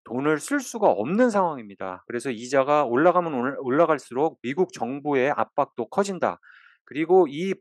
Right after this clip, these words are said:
부채의 대부분, 반이 넘는 부채에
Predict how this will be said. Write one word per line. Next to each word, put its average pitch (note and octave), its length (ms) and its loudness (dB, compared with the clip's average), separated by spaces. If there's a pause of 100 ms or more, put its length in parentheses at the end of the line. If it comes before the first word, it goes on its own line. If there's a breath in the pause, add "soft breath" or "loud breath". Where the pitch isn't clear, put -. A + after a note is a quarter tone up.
(240)
부채의 G3 640 2
대부분, C3+ 600 -2 (160)
반이 F3 500 0
넘는 D3+ 800 -4 (120)
부채에 D3 800 0